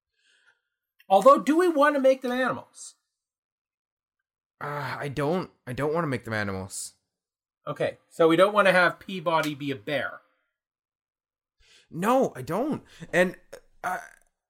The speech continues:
Speaker 2: I gotta say, I feel like that's, I'm not gonna say a brave choice. I feel like it's an important choice here.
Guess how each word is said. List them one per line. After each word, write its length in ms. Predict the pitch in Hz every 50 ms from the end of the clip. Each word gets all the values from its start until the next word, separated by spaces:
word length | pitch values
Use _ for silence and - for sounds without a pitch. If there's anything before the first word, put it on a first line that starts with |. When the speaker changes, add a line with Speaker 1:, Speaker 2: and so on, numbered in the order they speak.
| _ _ _ _ _ _ _ -
Speaker 2:
I 100 | - 175
gotta 260 | - 180 190 220 233 220
say, 580 | 214 - - 196 214 208 156 127 123 131 - _ _ _ _ _ _ _ _ _ _ _ _ _ _ _ _ _ - -
I 120 | 156 165
feel 320 | 156 - - 175 180 185 180
like 240 | 175 170 165 - 151
that's, 720 | 147 151 151 147 147 147 - - - - - - - - _ _ _ _ _ _ _ _ _ _ _ _ _ _ _ _ _ _ _ _ _ _ _ _ _ -
I'm 100 | 156 160
not 140 | 170 175
gonna 140 | - 175 185 143
say 200 | - - 147 131
a 80 | 113
brave 520 | 113 98 - 107 110 117 120 127 139 - -
choice. 480 | - - 160 156 160 170 170 - - - _ -
I 120 | 131 131
feel 380 | - - - - 170 170 190 202
like 360 | 202 196 190 185 180 - 156
it's 320 | 139 143 147 143 - - _ -
an 220 | 120 123 123 123 -
important 1080 | 120 117 113 110 - _ _ _ _ - - - - 151 143 135 123 113 135 131 120 - _ _ _ _
choice 440 | - - - 131 120 117 113 117 -
here. 520 | - - - - 123 104 92 - - -